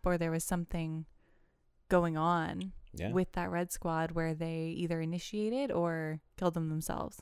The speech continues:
Speaker 2: Yeah. Just like Tupac.
Speaker 1: Exactly. Like, nobody,
Speaker 2: Dude.
Speaker 1: re-, nobody really knows who killed Tupac, right?
Speaker 2: Well, the, the thing is that they have these different theories, like, like this rapper tr-, uh, Prodigy,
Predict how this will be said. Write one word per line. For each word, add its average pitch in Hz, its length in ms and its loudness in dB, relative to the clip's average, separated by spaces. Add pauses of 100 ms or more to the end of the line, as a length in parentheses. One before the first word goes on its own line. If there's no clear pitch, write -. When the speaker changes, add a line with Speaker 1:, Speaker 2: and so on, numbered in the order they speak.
Speaker 2:
Yeah. 101 180 -4 (420)
Just 95 160 -6
like 90 120 0
Tupac. - 360 -4 (320)
Speaker 1:
Exactly. 185 500 2
Like, 202 140 -2
nobody, 185 280 4
Speaker 2:
Dude. - 160 -8
Speaker 1:
re-, 190 120 0
nobody 202 260 2
really 175 220 2
knows 185 180 0
who 175 80 -4
killed 170 200 -4
Tupac, - 360 -8
right? 117 240 -4 (240)
Speaker 2:
Well, 107 320 8
the, 92 180 0
the 98 120 0
thing 104 240 2
is 110 260 2
that 87 300 0
they 87 120 0
have 92 360 2
these 85 180 -4
different 87 340 -6
theories, 82 680 -2 (400)
like, 80 300 -2 (1080)
like 95 160 0
this 95 180 -2
rapper 92 380 0
tr-, - 320 -10
uh, 76 160 -4
Prodigy, 87 680 -2